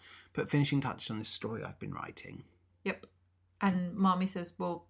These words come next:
Speaker 2: could you put the fire out first,
Speaker 1: And I
Speaker 2: please?"
Speaker 1: think that's the perfect way to do it. I don't wanna have her doing a scene where she's struggling to find a book. I just like the fact she stumbles across it by accident.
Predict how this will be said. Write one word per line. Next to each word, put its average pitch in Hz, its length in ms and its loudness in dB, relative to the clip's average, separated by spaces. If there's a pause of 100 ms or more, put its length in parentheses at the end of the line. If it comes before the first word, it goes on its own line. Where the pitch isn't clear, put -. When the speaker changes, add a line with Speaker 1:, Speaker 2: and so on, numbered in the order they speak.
Speaker 2:
could 180 160 -8
you 190 60 0
put - 140 -2
the - 40 -12
fire 156 320 2
out - 160 0
first, - 400 -10
Speaker 1:
And - 80 -2
I 127 140 8
Speaker 2:
please?" 120 60 4
Speaker 1:
think 131 100 4
that's 117 80 -2
the 101 80 -6
perfect 104 320 -4
way 104 100 -2
to - 100 -10
do 110 60 -6
it. - 60 -4
I 107 40 -4
don't 113 140 2
wanna 113 140 -2
have 101 200 -4
her 104 320 -4
doing 98 220 -4
a 95 60 -6
scene 98 200 -2
where 90 120 -6
she's - 160 -6
struggling 95 320 -4
to - 60 -12
find 98 180 -2
a - 20 -4
book. - 220 -6
I 101 80 -4
just 101 200 -6
like 82 100 -2
the - 60 -12
fact - 200 -12
she - 100 -10
stumbles - 540 -8
across - 360 -12
it - 120 -18
by - 180 -12
accident. - 720 -14